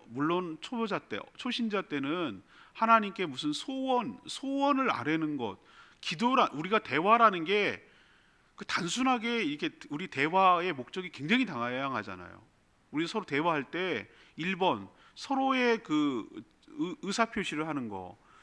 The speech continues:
정보를 교환하는 거, 그것만 대화의 목적입니까? 아니요. 정서를 나누고 교감하는 거, 친분을 더 쌓는 거,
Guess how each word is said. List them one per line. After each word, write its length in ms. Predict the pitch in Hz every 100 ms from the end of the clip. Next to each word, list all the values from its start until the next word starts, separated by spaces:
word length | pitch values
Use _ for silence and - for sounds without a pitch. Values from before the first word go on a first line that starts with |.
| - -
정보를 520 | 156 190 202 208 202
교환하는 600 | - 156 160 147 113 101
거, 260 | 98 98 98 _
그것만 440 | - 190 220 208 175
대화의 480 | 135 156 156 156 117 104
목적입니까? 600 | 131 - 151 127 135 123
아니요. 340 | 107 185 135 85 - _ _ - -
정서를 500 | 151 185 208 226 220
나누고 400 | 139 135 147 147
교감하는 640 | 151 147 190 175 123 104
거, 260 | 92 90 92 _ - _
친분을 480 | - 302 277 254 202
더 80 |
쌓는 520 | 165 202 190 170 131 101
거, 300 | 95 92